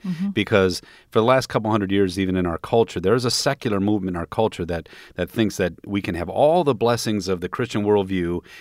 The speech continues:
Speaker 2: and our freedoms and everything, which are founded on some Christian principles. We can have all those
Speaker 1: Yes.
Speaker 2: blessings, but we don't need God. We
Speaker 1: Right.
Speaker 2: just can get rid of God and have it.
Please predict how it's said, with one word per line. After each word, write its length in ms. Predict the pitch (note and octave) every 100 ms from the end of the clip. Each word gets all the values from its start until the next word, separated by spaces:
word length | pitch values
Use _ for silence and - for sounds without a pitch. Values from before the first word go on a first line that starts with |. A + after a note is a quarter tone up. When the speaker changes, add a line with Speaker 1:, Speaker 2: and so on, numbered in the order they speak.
| -
Speaker 2:
and 180 | E2+ E2
our 80 | E2+
freedoms 440 | - C3+ A2 F#2
and 80 | F#2+
everything, 320 | F2+ F2 E2+
which 160 | E2+ -
are 60 | F2
founded 340 | B2+ D3+ F2+
on 140 | E2+
some 180 | D#2 E2
Christian 340 | - G2+ - E2
principles. 540 | B2 C3 D2+ D2+ D2+ - - - -
We 80 | G#2+
can 100 | A2+
have 180 | E3+ D3+
all 160 | C#3+
those 200 | B2 G#2
Speaker 1:
Yes. 80 | -
Speaker 2:
blessings, 520 | A#2+ B2 - F2+ D#2+ - -
but 120 | G#2
we 160 | G2+
don't 180 | G#2 G#2
need 160 | F2+ D#2+
God. 360 | C#2+ - - - _ _ -
We 60 | C#3+
Speaker 1:
Right. 100 | A2+
Speaker 2:
just 120 | B2
can 120 | A#2+
get 140 | A2 G2+
rid 160 | G#2
of 80 | F#2
God 240 | F#2 F2
and 40 | D#2+
have 220 | F#2 F2
it. 120 | -